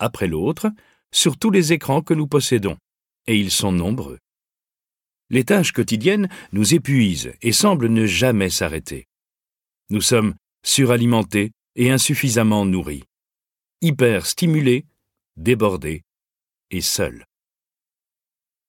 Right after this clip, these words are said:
Qui a le pouvoir de dire stop ? Qui a le temps de réfléchir ?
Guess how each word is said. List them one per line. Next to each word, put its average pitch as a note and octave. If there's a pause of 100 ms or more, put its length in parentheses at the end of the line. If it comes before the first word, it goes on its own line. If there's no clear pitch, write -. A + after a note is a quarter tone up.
(640)
Qui G#3
a C#3
le A#2
pouvoir D3+
de A2
dire F#2+
stop ? - (1040)
Qui G#3+
a E3+
le D#3
temps G3
de A2+
réfléchir ? F2